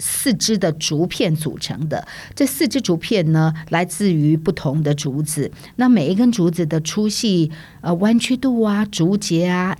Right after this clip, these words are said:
绿的颜色都不同，所以怎么样让四支竹片可以完美的拼合，确实是很考验生产者的精密的掌握度。所以为什么在古早的时候都是由一个人来完成，老师傅来完成，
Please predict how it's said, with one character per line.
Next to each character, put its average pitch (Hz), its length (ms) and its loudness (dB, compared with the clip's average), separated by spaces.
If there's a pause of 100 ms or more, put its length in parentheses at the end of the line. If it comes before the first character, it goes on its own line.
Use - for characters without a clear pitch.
(140)
绿 269 320 4
的 185 100 0
颜 147 280 0
色 226 160 -2
都 202 120 -2
不 202 120 -6
同， - 240 -8 (280)
所 - 160 0
以 320 40 -6
怎 180 120 0
么 170 100 4
样 240 140 4
让 233 200 4
四 208 280 -2
支 214 240 0
竹 147 300 0
片 147 340 -2
可 175 140 0
以 165 80 0
完 151 340 0
美 240 400 4
的 - 120 -4
拼 190 320 0
合， 139 360 -8 (300)
确 339 160 0
实 196 140 0
是 180 160 2
很 165 180 2
考 143 240 -2
验 160 240 2 (300)
生 220 200 2
产 175 240 2
者 143 200 0
的 139 160 -2
精 208 280 2
密 220 160 4
的 143 140 0
掌 147 240 -4
握 147 140 -4
度。 - 260 -6
所 - 260 0
以 254 100 4
为 269 120 0
什 151 160 -2
么 151 100 2
在 165 220 0
古 156 240 0
早 180 160 0
的 131 80 -8
时 143 140 -4
候 139 40 -2
都 185 140 0
是 - 140 -2
由 160 160 2
一 196 100 -2
个 202 160 0
人 147 220 0
来 98 160 -4
完 90 240 -4
成， 160 280 -6
老 202 280 -2
师 - 180 -2
傅 202 140 -2
来 117 120 -4
完 - 240 -12
成， - 160 -6